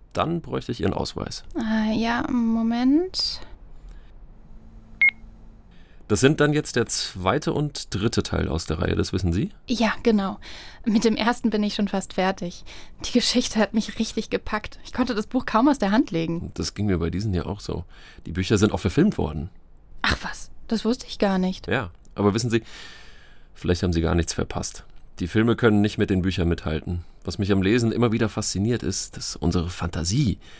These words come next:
Speaker 1: hierbei eine riesengroße Rolle spielt.
Speaker 2: Ja, das stimmt.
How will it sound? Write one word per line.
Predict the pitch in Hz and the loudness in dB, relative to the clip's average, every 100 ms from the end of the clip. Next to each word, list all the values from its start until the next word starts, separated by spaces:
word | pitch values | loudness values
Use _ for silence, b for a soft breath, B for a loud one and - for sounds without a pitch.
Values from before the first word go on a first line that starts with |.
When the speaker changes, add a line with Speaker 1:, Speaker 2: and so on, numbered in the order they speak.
| B | B
Speaker 1:
hierbei | - 85 80 - - | -6 -2 -2 -2 -4
eine | 92 85 | -2 4
riesengroße | 107 101 - - - | 6 6 4 -4 -2
Rolle | 92 80 | 0 0
spielt. | - - - - - | -2 -4 -4 -6 -6
Speaker 2:
Ja, | 214 - - - | 0 0 0 -4
das | 202 - | -2 2
stimmt. | - 190 180 | 4 2 2